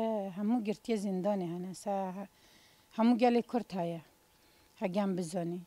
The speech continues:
Чимгу, э, раста сарукоти шахс ка ли миллиона фикреви ҳана, романевич дарве ҳана.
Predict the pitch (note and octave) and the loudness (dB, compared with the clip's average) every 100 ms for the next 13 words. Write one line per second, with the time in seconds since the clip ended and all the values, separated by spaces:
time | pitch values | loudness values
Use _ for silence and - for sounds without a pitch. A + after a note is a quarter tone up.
0 | - - A3+ G#3+ B3 A#3+ A#3 A3+ G#3+ G#3 | -14 -2 -2 2 2 2 0 0 2 2
1 | G3+ A3+ G#3 - _ _ _ - _ B3+ | -2 -6 -12 -14 _ _ _ -20 _ -2
2 | A#3 A#3 G#3 G3 - G3+ - G#3 A#3+ - | 0 4 4 4 0 -2 0 -6 -4 -4
3 | C#4 - - C4 A#3+ _ _ _ - G#3+ | -4 -6 -6 -6 -6 _ _ _ -2 2
4 | G#3 G3 G#3+ A#3+ A#3 A#3 A3 - _ _ | 2 2 2 2 2 2 -2 -8 _ _
5 | - A#3+ - A#3 A#3 A3 F3+ F3 F#3+ F#3+ | -6 -6 0 2 2 2 0 0 -2 -2
6 | F#3+ G#3+ G#3+ G#3+ F3+ F3 E3+ F3 F3+ F#3+ | 0 0 0 0 0 -2 -2 -8 -6 -8